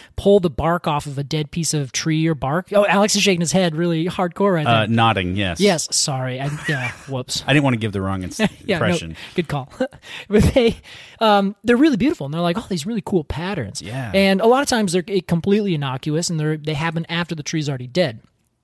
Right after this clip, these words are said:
Speaker 1: This happens when the trees are still alive.
Speaker 2: Okay.
Speaker 1: So it's actually kinda, like, very creepy crawly. Like, imagine you're a living tree, then all of a
Speaker 2: Ugh.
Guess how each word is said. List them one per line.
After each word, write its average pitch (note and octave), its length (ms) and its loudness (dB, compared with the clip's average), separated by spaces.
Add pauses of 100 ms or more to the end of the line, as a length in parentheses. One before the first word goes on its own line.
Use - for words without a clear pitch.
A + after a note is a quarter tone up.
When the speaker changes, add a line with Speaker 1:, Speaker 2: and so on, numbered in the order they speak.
(260)
Speaker 1:
This C#3 340 0
happens E3 360 -4
when D3+ 100 -2
the C#3 60 -4
trees E3+ 260 -4
are B2+ 120 -4
still G#3 500 -2
alive. D3+ 640 -6
Speaker 2:
Okay. F#2+ 420 -2
Speaker 1:
So F#3 140 2
it's F3+ 100 2
actually G#3+ 280 2
kinda, F3+ 200 0
like, D3 200 -4
very D#3 180 0
creepy C#3+ 260 -4
crawly. D3 380 -4
Like, D3 160 -6
imagine D3+ 360 -2
you're D#3 140 2
a D3+ 40 0
living D3+ 280 -2
tree, D#3 340 0
then D#3 120 0
all D3+ 60 0
of G#2+ 60 0
a - 20 -2
Speaker 2:
Ugh. - 40 -2